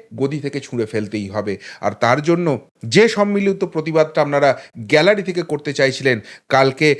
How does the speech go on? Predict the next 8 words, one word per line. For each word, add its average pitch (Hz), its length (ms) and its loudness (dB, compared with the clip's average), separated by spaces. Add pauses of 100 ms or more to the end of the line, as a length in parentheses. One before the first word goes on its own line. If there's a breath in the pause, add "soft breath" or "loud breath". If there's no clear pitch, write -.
(180 loud breath)
কলকাতার 151 460 4 (200 loud breath)
রাজপথ 160 540 4
দেখুক 170 340 -2
সেই 151 160 0
প্রতিবাদ। 135 480 2 (200 loud breath)
সেই 202 280 4
প্রতিবাদটা 196 600 4
উনি 196 260 4